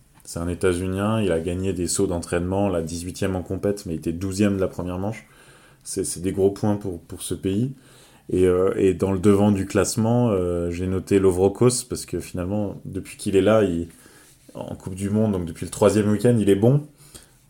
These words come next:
Euh, <laughs> il, il manque pas grand-chose, il a fait pour la quatrième fois quatrième. C'est quand même une stat, euh.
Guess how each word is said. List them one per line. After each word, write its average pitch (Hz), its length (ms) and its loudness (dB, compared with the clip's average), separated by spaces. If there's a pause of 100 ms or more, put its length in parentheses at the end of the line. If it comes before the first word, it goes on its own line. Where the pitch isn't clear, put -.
Euh, 82 440 0
<laughs> - 40 -16
il, 101 200 0
il 120 140 6
manque 117 220 6
pas 127 140 10
grand-chose, 113 500 6
il 101 140 4
a 95 60 8
fait 127 380 6
pour 110 260 0
la 98 100 6
quatrième 123 560 2
fois 127 260 0
quatrième. 101 640 0 (560)
C'est - 180 -14
quand 98 80 -4
même 98 120 -6
une 90 80 -8
stat, - 240 -2 (100)
euh. 80 220 -4